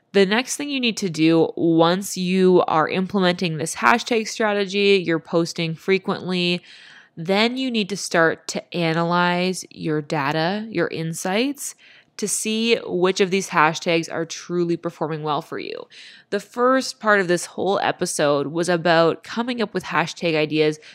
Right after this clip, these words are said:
that we think will perform well for us, right? Like, we're looking at industry leaders and what they tend to use, and that's, you know, we assume that they're gonna be helpful for us too.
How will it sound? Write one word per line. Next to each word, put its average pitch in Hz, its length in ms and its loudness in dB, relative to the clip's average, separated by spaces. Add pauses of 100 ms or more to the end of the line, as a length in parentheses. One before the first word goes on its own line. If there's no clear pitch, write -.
that 139 160 -2
we 175 140 2
think 175 420 -4
will 156 140 2
perform 156 460 -4
well 95 180 2
for 87 180 -4
us, - 240 -6
right? 156 260 2
Like, 160 220 -2
we're 160 140 0
looking 160 320 -4
at - 80 -4
industry 185 400 -2
leaders 170 280 0
and 175 80 -4
what 175 200 -4
they 180 120 6
tend 165 280 -4
to 170 100 -4
use, 151 280 -6
and 147 120 -6
that's, 165 240 -2 (380)
you 175 100 0
know, 170 80 2
we 160 120 2
assume 208 380 0
that 175 120 0
they're 165 120 4
gonna 165 160 0
be 165 80 0
helpful 165 360 0
for 165 180 -2
us 160 220 2
too. 156 480 2